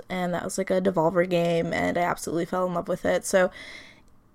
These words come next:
it was, this year was the big year of me paying attention to the game of the year, and still, I still was into, like, that gossipy stuff. I'm like, "Okay, who's talking shit about who?" But,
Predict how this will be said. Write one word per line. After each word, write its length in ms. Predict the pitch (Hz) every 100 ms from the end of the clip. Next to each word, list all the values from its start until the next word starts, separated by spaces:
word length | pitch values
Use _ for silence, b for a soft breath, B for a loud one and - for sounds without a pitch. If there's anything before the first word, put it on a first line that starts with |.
| - _ -
it 100 | 233
was, 200 | 247 220
this 380 | 226 262 -
year 280 | 220 208 202
was 140 | 180 180
the 60 |
big 240 | 185 151 -
year 180 | 113
of 420 | 92 - 196 - -
me 300 | 190 170 165
paying 260 | 175 170
attention 420 | 151 - 170 - 233
to 20 |
the 60 |
game 380 | 254 277 302 311 -
of 180 | 320 302
the 80 | 320
year, 480 | 320 339 339 294 269
and 300 | 196 185 190
still, 280 | - 208 170
I 120 | 185
still 280 | - 202 208
was 140 | 196
into, 200 | 185 208
like, 140 | 185
that 180 | 180 165
gossipy 400 | - 160 - 170
stuff. 320 | 175 - 170
I'm 60 | -
like, 140 | 180
"Okay, 240 | 269 - 185
who's 200 | 202 -
talking 340 | - 190 202
shit 200 | 202 196
about 300 | 180 170 175
who?" 240 | - 175 156
But, 300 | 156 156